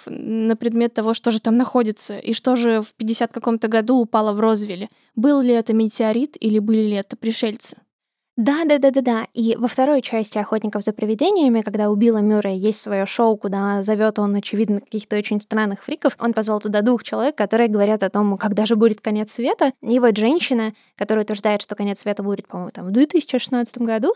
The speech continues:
Speaker 1: Четырнадцатого февраля две тысячи шестнадцатого года.
Speaker 2: Как ты запомнила. Она говорит, что ей это сказал пришелец, и что она была в отеле,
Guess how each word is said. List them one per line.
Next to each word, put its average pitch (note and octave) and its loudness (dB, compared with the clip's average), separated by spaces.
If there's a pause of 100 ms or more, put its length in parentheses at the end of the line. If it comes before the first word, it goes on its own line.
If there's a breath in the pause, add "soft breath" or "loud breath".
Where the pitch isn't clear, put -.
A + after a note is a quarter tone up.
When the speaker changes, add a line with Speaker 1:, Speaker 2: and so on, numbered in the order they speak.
(160 soft breath)
Speaker 1:
Четырнадцатого C4 2
февраля B3+ 0
две D4 0
тысячи A#3+ -4
шестнадцатого B3+ -2
года. G#3+ 0
Speaker 2:
Как G#3 0
ты A3 -2
запомнила. G3+ 2 (100)
Она A#3 4
говорит, A3+ 2
что - -2
ей A#3 4
это C4+ 0
сказал A#3+ 0
пришелец, A#3 -2 (340 loud breath)
и A3 -6
что A3+ 0
она A#3+ 2
была A3+ 2
в A3 -2
отеле, A3 0